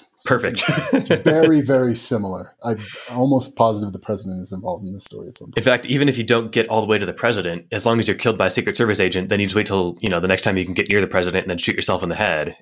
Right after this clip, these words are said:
Speaker 2: and then take over the president, right?
Speaker 1: Yeah. Oh, yeah, and there's a lot of, like, "Oh, let me kill myself in order to, like, move along." Oh, yeah. Oh, yeah. That's definitely right. Yeah, so, and it's kinda charming in that it's drawn a lot like Dilbert.
Speaker 2: That's
Speaker 1: It's ve-, it's
Speaker 2: kind
Speaker 1: very
Speaker 2: of
Speaker 1: not at all taking itself seriously.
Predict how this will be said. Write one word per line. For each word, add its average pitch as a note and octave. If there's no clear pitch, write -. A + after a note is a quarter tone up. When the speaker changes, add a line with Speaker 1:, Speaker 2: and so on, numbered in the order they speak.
Speaker 2:
and G2
then G2+
take F#2+
over E2
the D#2
president, D2
right? E2
Speaker 1:
Yeah. -
Oh, B2+
yeah, B2
and B2+
there's B2+
a B2+
lot A2
of, F#2+
like, G2
"Oh, G#2+
let F#2+
me F#2+
kill G2
myself F#2
in F#2
order F2+
to, F2
like, E2+
move F2
along." E2
Oh, -
yeah. -
Oh, C#3+
yeah. -
That's G#2+
definitely -
right. -
Yeah, B2
so, G3+
and E3
it's D3+
kinda G3+
charming B2
in G#2
that G2+
it's G2
drawn A2
a G2+
lot G2
like G2
Dilbert. G#2+
Speaker 2:
That's -
Speaker 1:
It's -
ve-, B2+
it's A#2+
Speaker 2:
kind C3+
Speaker 1:
very A2
Speaker 2:
of G#2+
Speaker 1:
not B2
at A#2
all A2+
taking A#2
itself A2
seriously. A2+